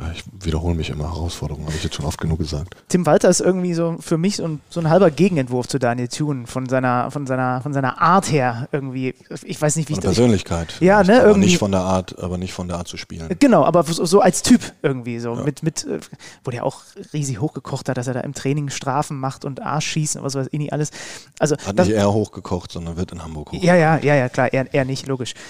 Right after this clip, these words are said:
Speaker 2: Äh, aber inwiefern, keine Ahnung, war das auch, also es wir-, von außen, als ich das dann gesehen habe, dachte ich mir, ah ja, okay, da ist jetzt, das ist jetzt ein Trainer, der so ein bisschen anders kommuniziert,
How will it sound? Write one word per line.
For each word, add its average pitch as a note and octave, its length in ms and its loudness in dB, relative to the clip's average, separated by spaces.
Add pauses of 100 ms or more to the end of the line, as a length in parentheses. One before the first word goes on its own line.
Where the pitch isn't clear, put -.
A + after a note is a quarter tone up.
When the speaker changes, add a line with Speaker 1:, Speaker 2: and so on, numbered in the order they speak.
(180)
Speaker 2:
Äh, C3+ 120 2
aber D3 380 4
inwiefern, G3+ 760 2 (100)
keine E3 240 4
Ahnung, F3+ 260 4
war D3 100 4
das E3 180 4
auch, - 200 0 (720)
also C#3+ 300 -4 (720)
es - 180 -2
wir-, G3+ 200 6
von D3+ 180 0
außen, A#3 340 4
als F#3 120 4
ich F#3+ 80 -2
das F3+ 120 2
dann E3 140 2
gesehen D3+ 180 0
habe, G#3+ 80 0
dachte G3+ 180 0
ich G3 60 0
mir, - 60 0
ah C#4 60 4
ja, G#3 140 6
okay, C3+ 300 2 (320)
da - 80 -6 (120)
ist - 160 -6
jetzt, F#3 160 2 (360)
das E3 120 -6
ist - 20 0
jetzt - 160 -4
ein F#3 60 -6
Trainer, F#3 260 2
der F3 140 2
so F3 60 -2
ein E3+ 80 -8
bisschen F#3 280 -4 (100)
anders F#3 380 4
kommuniziert, D#3+ 840 2